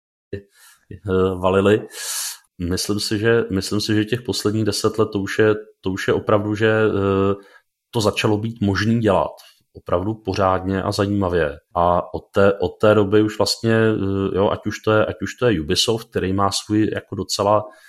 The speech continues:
zajímavý přístup i technologický, i designový k otevřeným světům. Je tady C D Projekt, který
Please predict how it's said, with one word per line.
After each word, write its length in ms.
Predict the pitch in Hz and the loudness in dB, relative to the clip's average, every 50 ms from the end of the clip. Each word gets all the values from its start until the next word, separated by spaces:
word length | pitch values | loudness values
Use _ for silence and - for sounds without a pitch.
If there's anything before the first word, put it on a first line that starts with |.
| - _ _ _ - | -20 _ _ _ -6
zajímavý 560 | 82 92 90 92 101 101 101 101 104 107 107 | -2 0 0 2 2 2 2 2 2 2 0
přístup 380 | 104 - 92 - - - 107 - - | -4 -6 -8 -6 -6 -6 -8 -6 -8
i 60 | 113 | -8
technologický, 680 | - - - - 95 92 95 95 98 101 - - - | -8 -8 -8 -6 -4 -4 -2 -2 -2 -4 -4 -2 -2
i 160 | 110 - 117 101 | 0 0 0 0
designový 640 | 85 73 78 82 85 85 85 82 85 82 - - | 0 -2 -2 -2 -2 -2 -2 -2 -2 -2 -2 -6
k 100 | - - | -8 -12
otevřeným 500 | - - _ 95 92 - 98 98 101 104 | -18 -14 _ -10 -6 -4 -4 -2 -2 -4
světům. 560 | 104 - - 104 - - 107 107 113 113 113 120 - - - - - - _ _ | -4 -2 -4 -4 -4 -4 -4 -2 -2 -2 -2 -4 -8 -14 -20 -20 -20 -20 _ _
Je 100 | - 90 | -12 -10
tady 240 | - - 98 110 110 | -6 -2 0 0 0
C 220 | 110 - - 76 | 0 -2 -4 -2
D 140 | 78 87 98 | 0 0 -2
Projekt, 540 | - - 110 110 113 113 113 113 113 - - _ - - | 0 2 2 4 4 4 4 2 0 -2 -10 _ -10 -6
který 300 | - 90 95 95 98 | -4 -2 -2 -2 -2